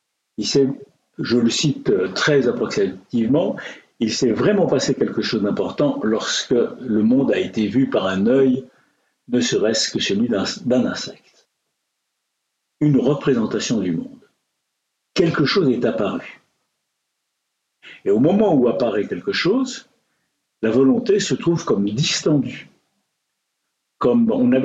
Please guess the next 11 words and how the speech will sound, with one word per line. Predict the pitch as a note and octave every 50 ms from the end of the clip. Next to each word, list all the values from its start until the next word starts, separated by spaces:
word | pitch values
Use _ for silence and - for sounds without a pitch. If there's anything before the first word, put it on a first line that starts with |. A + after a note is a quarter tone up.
| -
on | B2 C#3 C#3
a | C#3
créé | C#3 - - E3+ F#3 G3 E3+
du | C#3+ D3
creux | C#3+ - - - - - A3 G3 D#3 B2+
à | A2+
l'intérieur | A2 A2 - - A2+ G#2+ G#2+ G#2+ G#2+ G2+
de | G2 F#2 F2+
cette, | - - G#2 F#2+ - - - G#2
euh, | G2 F2+ F2+ F2+ E2+ - - _ _ _ _ _ _ _ _ _ _ _ _ _ _
unicité | G3 G3+ G3+ G3 G3+ F3 - - E3 C#3 - - A2 - - -